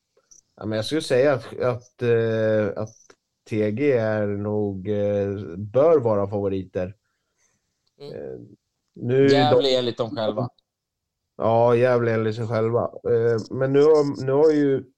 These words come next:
Speaker 1: T G en bedrövlig, eh, sociala medier, så att man s-, jag har ingen aning om vilka de har tappat och vilka de har fått in, så att det är jättesvårt att säga. Eh, men annars så, det, jag s-, jag skulle säga att, att, eh,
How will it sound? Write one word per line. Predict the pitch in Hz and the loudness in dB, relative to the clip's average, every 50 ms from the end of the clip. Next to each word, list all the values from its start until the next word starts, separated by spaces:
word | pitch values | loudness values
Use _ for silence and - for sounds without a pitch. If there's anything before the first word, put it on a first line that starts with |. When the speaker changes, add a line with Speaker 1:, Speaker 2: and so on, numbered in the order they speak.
| _ _ _ _ _ - | _ _ _ _ _ -6
Speaker 1:
T | - 143 139 139 135 | -4 0 2 2 2
G | 131 139 156 151 143 135 131 - - - | 2 2 4 4 6 6 4 4 2 2
en | - 131 131 127 123 123 120 120 | 0 0 0 0 -2 -6 -6 -2
bedrövlig, | 123 135 127 117 139 143 160 165 160 151 135 117 110 113 117 120 117 117 113 107 113 _ _ _ _ _ _ _ _ _ | -2 -2 0 0 2 4 6 6 6 6 4 2 0 -2 -2 -2 0 0 -2 -4 -6 _ _ _ _ _ _ _ _ _
eh, | - 107 101 98 98 - | -8 -6 -4 -4 -4 -6
sociala | - - - - 123 117 - 123 123 120 120 120 | -8 -8 -10 -10 -8 -4 0 2 2 2 2 2
medier, | 120 123 135 135 139 135 127 110 104 101 107 | 0 0 2 2 2 2 2 0 -2 -2 -2
så | 107 - 120 | -2 -4 -6
att | 113 - | -6 -4
man | 123 123 123 | -4 -4 -4
s-, | 113 - - - 120 120 113 - 82 - - | -4 -6 -14 -14 -12 -10 -10 -10 -12 -16 -10
jag | - 131 131 | -6 -2 0
har | 135 | 2
ingen | 135 139 139 139 | 2 2 2 2
aning | 139 139 135 127 127 139 160 156 | 2 2 2 2 2 2 2 2
om | 139 131 123 120 | 2 0 0 -2
vilka | 123 120 - 127 | -4 -2 -2 -2
de | 120 117 117 | -2 0 -2
har | 117 | -4
tappat | 120 - 120 117 - _ _ 131 127 123 123 - | -4 -4 -6 -6 -6 _ _ -2 -2 -2 -2 -6
och | 117 113 | -6 -6
vilka | 110 107 - 123 | -6 -6 -4 -4
de | 117 117 113 | -4 -2 -4
har | 110 | -6
fått | 104 117 113 131 | -6 -8 -4 -2
in, | 135 127 110 98 95 95 | 0 0 0 -4 -6 -6
så | - 123 | -6 -6
att | 120 117 - _ _ _ _ _ _ _ _ _ | -6 -6 -10 _ _ _ _ _ _ _ _ _
det | - 120 | -6 -2
är | 123 | -2
jättesvårt | 123 120 120 - - 117 - 117 117 101 | -2 -2 -4 -8 -16 -12 -6 -6 -6 -6
att | 110 | -6
säga. | - - 120 117 120 123 113 92 92 - _ _ _ _ _ _ _ _ _ _ _ _ - 92 | -4 -2 -2 0 0 0 -2 -4 -6 -10 _ _ _ _ _ _ _ _ _ _ _ _ -12 -10
Eh, | 98 98 92 90 90 | -8 -8 -8 -10 -10
men | - 107 120 123 127 | -8 -6 -6 -4 -2
annars | 131 127 123 120 117 123 - | -2 -2 -2 -2 -4 -4 -2
så, | - 147 139 | 0 0 0
det, | 127 120 127 127 135 131 | 2 2 2 2 2 4
jag | 131 131 | 2 2
s-, | 131 131 - - - - | 0 -4 -6 -12 -12 -8
jag | 127 135 131 | -8 -8 -6
skulle | - 151 151 147 | -4 -4 -4 -4
säga | 135 - 127 123 131 131 | -2 0 0 2 2 2
att, | 123 123 - _ _ - - - | 0 -2 -8 _ _ -20 -16 -8
att, | - 131 131 - _ _ _ - | -8 -8 -8 -8 _ _ _ -4
eh, | 131 123 120 120 117 113 113 | -2 -2 0 0 -2 -2 -4